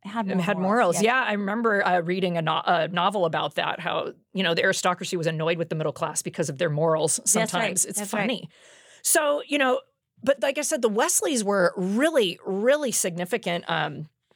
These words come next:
Speaker 2: revivalists, evangelists, and the ministry they started was really profoundly influential. John Wesley was way ahead of his time as an evangelist because, you know, he,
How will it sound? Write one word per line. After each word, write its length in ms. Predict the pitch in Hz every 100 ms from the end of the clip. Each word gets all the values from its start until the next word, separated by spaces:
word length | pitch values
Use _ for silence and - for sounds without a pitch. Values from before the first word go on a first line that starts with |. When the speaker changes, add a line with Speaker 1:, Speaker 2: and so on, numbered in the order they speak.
| - -
Speaker 2:
revivalists, 880 | 175 196 165 156 202 220 208 202 -
evangelists, 800 | 160 185 202 202 208 196 - -
and 180 | - 190
the 40 |
ministry 440 | 180 202 262 - 254
they 80 | 202
started 240 | - 208
was 160 | 185 170
really 420 | 160 175 240 254
profoundly 720 | - 185 - 170 175 202 170
influential. 640 | - 170 180 165 160 165
John 240 | 151 202 240
Wesley 440 | 208 220 226 175
was 280 | 160 151 147 - _ _ _
way 320 | 160 165 254 311
ahead 240 | 226 202
of 80 | 170
his 180 | 170 -
time 480 | - 151 - 180 -
as 160 | - 381
an 100 | 403
evangelist 600 | 349 240 240 214 170 180
because, 340 | 233 214 202 -
you 80 | 220
know, 120 | 175
he, 180 | 156